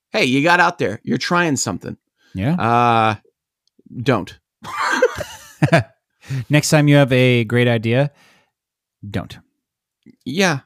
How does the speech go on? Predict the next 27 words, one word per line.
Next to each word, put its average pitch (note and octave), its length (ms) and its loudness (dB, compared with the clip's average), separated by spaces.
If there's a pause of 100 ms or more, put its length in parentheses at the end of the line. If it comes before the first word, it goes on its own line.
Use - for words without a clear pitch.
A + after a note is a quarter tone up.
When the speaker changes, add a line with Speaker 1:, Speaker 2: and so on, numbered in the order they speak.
(140)
Speaker 1:
maybe E3+ 260 -4
just, - 300 -6 (520)
I C#3+ 100 -6
don't C3 140 0
know. F2+ 100 2
We G2+ 120 2
don't G#2+ 120 4
need G2 140 4
the - 60 -4
penis A#2+ 300 2
shows. B2+ 500 0 (800)
It's G#3 140 -6
Speaker 2:
Yeah. B3 100 0
Speaker 1:
fine. A2+ 280 -2 (640)
It's - 160 -8
fine. - 320 -10 (1600)
Uh, G2 340 -2 (680)
yeah. - 200 -8 (260)
Speaker 2:
There F3 100 4
was G3+ 100 4
something E4 240 0
else D4 200 0
you E3+ 60 4
wanted B2 180 2
to - 60 -10
talk F#2+ 180 -4
about. D#2+ 260 -8